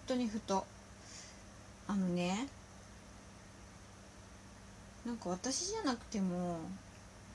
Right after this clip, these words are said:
大丈夫なところに、私は必要ないんじゃないかなって思っ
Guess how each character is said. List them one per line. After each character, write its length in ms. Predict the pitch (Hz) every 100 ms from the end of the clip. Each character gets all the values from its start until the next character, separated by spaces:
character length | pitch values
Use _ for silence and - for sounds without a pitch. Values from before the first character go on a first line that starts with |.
| - - - - - -
大 200 | 202 226
丈 200 | 240 269
夫 120 | 220
な 120 | 170
と 160 | 170 175 -
こ 60 | 175
ろ 100 | 165
に、 420 | 160 160 165 160 185 202 - - - - - - - - - - - - - 185
私 320 | - 240 302
は 80 | 294
必 280 | 277 - 285
要 60 |
な 180 | 277 262
い 40 |
ん 60 | 269
じ 80 | 240
ゃ 40 |
な 100 | 170
い 20 | 175
か 180 | 175 175
な 100 | 170
っ 40 |
て 180 | - 175
思 180 |
っ 40 | 170